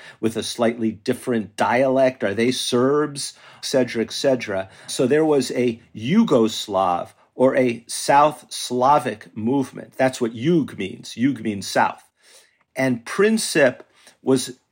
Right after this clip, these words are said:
a Yugoslav nationalist. He was interested, and his fellow conspirators, for the most part, were not great Serbian nationalists, but they saw Serbia as a free land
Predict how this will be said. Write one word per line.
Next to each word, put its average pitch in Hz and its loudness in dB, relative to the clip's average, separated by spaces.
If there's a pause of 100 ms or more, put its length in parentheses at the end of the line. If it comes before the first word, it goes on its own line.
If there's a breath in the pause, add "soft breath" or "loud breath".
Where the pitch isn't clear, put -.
a 123 2
Yugoslav 107 0 (240)
nationalist. - -8 (160)
He 190 -2
was 170 2
interested, 127 -2
and 113 0
his 113 -2
fellow 139 2
conspirators, 120 -2
for - -10
the 110 -4
most 107 -4
part, 101 -2 (380 soft breath)
were 123 2
not 175 2
great 139 0
Serbian 110 0
nationalists, 90 -8 (260 soft breath)
but 113 -4
they 143 2
saw 131 2
Serbia 123 0
as 110 -6
a 110 -2
free 151 0
land 117 0